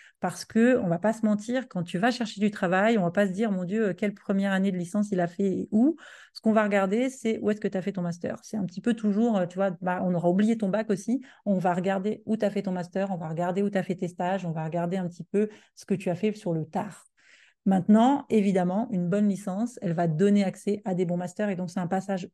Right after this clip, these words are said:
obligé. Là aussi, j'avais écrit un article et je te mettrai les, le lien dans le note de l'épisode sur les masters et comment on fait pour intégrer un bon master. C'est peut-être quelque chose quand même à garder en tête avant même de commencer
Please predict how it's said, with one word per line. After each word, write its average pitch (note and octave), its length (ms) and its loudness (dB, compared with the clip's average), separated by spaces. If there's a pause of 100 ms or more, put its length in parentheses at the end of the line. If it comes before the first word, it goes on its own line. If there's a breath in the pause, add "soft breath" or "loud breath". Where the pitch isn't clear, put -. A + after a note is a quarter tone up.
obligé. F#3+ 580 0
Là F#3 180 0
aussi, G3+ 460 -4 (300 loud breath)
j'avais F#3 500 2
écrit G#3 200 -2
un G3+ 100 0
article F#3+ 360 -4
et F3 60 0
je E3+ 80 0
te E3+ 160 -4
mettrai A3 380 0
les, F#3 280 0
le E3+ 280 0
lien F3+ 240 -2
dans F3+ 140 -2
le D#3+ 120 -2
note F#3 200 -2
de G#3 60 -2
l'épisode F#3+ 460 -2
sur A3 560 -2
les F#3+ 240 0
masters G3 580 0 (520 soft breath)
et G3 100 0
comment A3 220 4
on G3+ 40 2
fait G#3+ 140 -2
pour G3+ 160 -6
intégrer F3+ 340 -4
un F#3 80 -4
bon E3+ 120 0
master. F3+ 400 -4
C'est - 160 -6
peut-être A#3+ 340 -4
quelque G3+ 260 0
chose G3+ 380 0 (720)
quand C#4 220 4
même C4 180 4
à G#3 80 2
garder F#3+ 300 -2
en F3+ 80 -8
tête G#3 260 -4 (160)
avant G3+ 320 2
même A3+ 400 4
de E3+ 260 -2
commencer F#3+ 680 -4